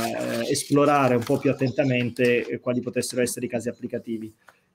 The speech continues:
In questo, se non avessimo avuto dall'altro lato la startup pronta a, eh, modificare, adattare e seguire, probabilmente non avremmo avuto la fortuna di arrivare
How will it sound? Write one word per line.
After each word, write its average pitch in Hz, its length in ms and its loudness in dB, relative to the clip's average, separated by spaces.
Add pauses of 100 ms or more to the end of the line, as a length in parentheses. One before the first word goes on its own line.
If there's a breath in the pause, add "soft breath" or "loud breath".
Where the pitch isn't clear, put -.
In 135 120 2
questo, 143 540 6
se - 160 -4
non 131 120 2
avessimo 135 360 0
avuto 147 260 4
dall'altro 127 340 4
lato 123 440 2
la 120 100 -2
startup 123 680 -2
pronta 127 920 2
a, 120 300 0
eh, 110 80 -4
modificare, 123 580 0
adattare 117 640 0
e 117 80 -6
seguire, 127 460 2
probabilmente 127 880 4
non 117 120 -4
avremmo 120 280 -2
avuto 120 240 -2
la 120 60 -2
fortuna 127 380 -2
di 117 80 -2
arrivare 113 500 -4